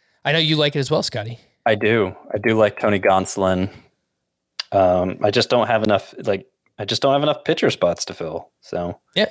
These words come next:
Speaker 1: don't
Speaker 2: I'm
Speaker 1: force it.
Speaker 2: okay letting these favorites of mine go to other people and focusing on my lineup for now.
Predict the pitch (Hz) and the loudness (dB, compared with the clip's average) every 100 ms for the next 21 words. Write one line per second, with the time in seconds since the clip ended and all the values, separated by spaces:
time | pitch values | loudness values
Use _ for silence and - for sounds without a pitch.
0 | - _ _ - 160 180 180 120 139 139 | -6 _ _ -6 -2 2 2 2 2 2
1 | 135 123 131 131 131 - 117 120 120 - | 4 4 4 4 2 -2 -6 -4 -4 -2
2 | - 127 135 120 - 123 120 123 123 123 | 2 2 4 0 0 2 2 4 4 4
3 | 117 110 104 - 120 123 135 107 - 107 | 6 4 2 0 -2 0 2 0 2 2
4 | 107 - 113 104 101 95 95 98 101 - | 2 -2 0 2 2 2 2 2 -2 -2
5 | 104 98 98 139 185 | -2 0 2 0 -2